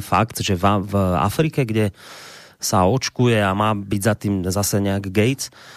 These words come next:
tak naozaj, že majú byť tam dokázateľné prípady, ja neviem, či už úmrtí ľudí, alebo teda, nejakej sterilizácie ľudí. Čiže, čiže tohto sa to skôr týka.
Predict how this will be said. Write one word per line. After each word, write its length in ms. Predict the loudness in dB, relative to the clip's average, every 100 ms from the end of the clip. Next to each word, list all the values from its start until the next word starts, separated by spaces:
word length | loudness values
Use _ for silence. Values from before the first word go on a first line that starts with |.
| -14
tak 160 | -6 0
naozaj, 380 | 2 2 0 0
že 80 | 0
majú 240 | 0 0
byť 180 | -2 -2
tam 120 | -2 0
dokázateľné 720 | 0 0 -2 -2 -2 -2 -2
prípady, 640 | -2 -4 -2 0 0 0 -2
ja 80 | -2
neviem, 400 | 0 0 -2 -2
či 160 | -2
už 160 | 0 2
úmrtí 400 | 2 2 0 0
ľudí, 400 | 0 0 0 0
alebo 320 | 0 0 -2
teda, 400 | 0 2 2 0 -4 -4 -4 -4 -2
nejakej 320 | -2 0 -2
sterilizácie 800 | 0 2 2 2 2 0 0 -2
ľudí. 320 | -2 -2 -2
Čiže, 320 | -2 0 0
čiže 200 | 0 0 2
tohto 320 | 2 2 -2
sa 160 | -2 0
to 80 |
skôr 320 | -2 0 0 0
týka. 480 | -2 0 2 2